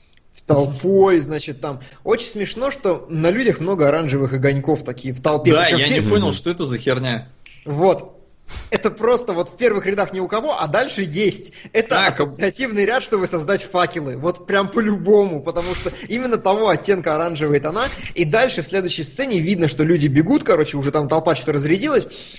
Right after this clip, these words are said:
Speaker 1: И как бы это фонарики в левых руках, но нахера их было держать над головами, <laughs> я не понял в последних рядах. То есть
Speaker 2: Я вот
Speaker 1: просто
Speaker 2: тоже ни хера не понял. Я ещё пытался разглядеть, я обратил внимание, чё это у всех горит. Ты присматриваешься, присматриваешься, а камера, она вот чем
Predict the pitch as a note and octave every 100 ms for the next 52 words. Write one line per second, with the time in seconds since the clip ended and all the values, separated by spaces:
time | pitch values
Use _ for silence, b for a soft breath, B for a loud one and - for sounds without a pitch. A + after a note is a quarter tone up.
0 | B A#3 - C#4+ A3+ C#4+ C#4 - C4+ C#4+
1 | C4+ G#3+ G#3 F#3+ F#3+ E3+ F3+ E3+ F#3 F#3
2 | G#3 A#3 C#4+ C4+ F#3+ A3+ G#3 A3 A#3+ G3
3 | F3+ G3 A3+ D4 D#4+ F3+ - - A3+ B3
4 | - C#4+ C4 E3+ A4 G4 - - F#3+ A3
5 | A3 E3+ E3+ E3+ F#3 F3+ - E3 D#3 C3
6 | - D3+ D#3 G#3 A#3+ B3 E3+ D3 C3+ F3
7 | G3 D#3 G#2+ G3+ C3 B2+ C#3+ E3 F3+ F3+
8 | A3+ A#3 D3+ C3+ C3+ C#3+ A3+ C4+ D3 C3+
9 | D3 A3+ F3 C3 D#3 A3+ D3+ - - A3+
10 | A3+ G#3 G3+ F#3 C#3+ F3 A3 - B2+ C#3+
11 | G3+ A3+ B3 F#3+ - D3+ D#3+ A3 A#3 F3
12 | C3+ C#3 C3 G3+ A3+ G3+ E3+ F3+ F#3+ F3+
13 | F3+ - G#3